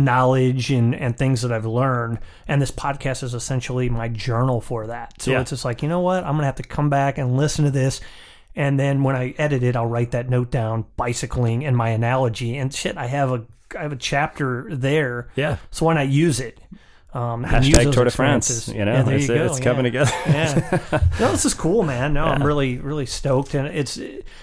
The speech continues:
Speaker 1: and that's a cool thing about conversations is, is you never know who you're talking to, where it's gonna bring out something in yourself that you just know nothing of.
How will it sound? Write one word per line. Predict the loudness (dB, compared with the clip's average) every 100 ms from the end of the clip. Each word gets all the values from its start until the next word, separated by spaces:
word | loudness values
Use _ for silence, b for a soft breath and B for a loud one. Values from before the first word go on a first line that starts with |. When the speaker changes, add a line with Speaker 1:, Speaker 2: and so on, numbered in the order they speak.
| B
Speaker 1:
and | -2 0
that's | 0
a |
cool | 0 0
thing | 2 0
about | 0 -2 -2
conversations | -2 0 0 0 0 2 2 0
is, | 0 -2
is | -2 -2 0
you | 2
never | 2 2
know | 0 0
who | 0
you're | -2 -4
talking | -4 -4 -2 -4
to, | 0 0
where | 0 -2 -4
it's | -4
gonna | -2 -2
bring | -2 -2 0 2
out | 2 0 -4
something | -2 -2 0 0
in | 0
yourself | -4 -4 -4 -4 -8 -4
that | -2 -2
you | -4 -4
just | -4 -8 -6
know | -2 0 0
nothing | 0 -2 -2
of. | -2 -2 -8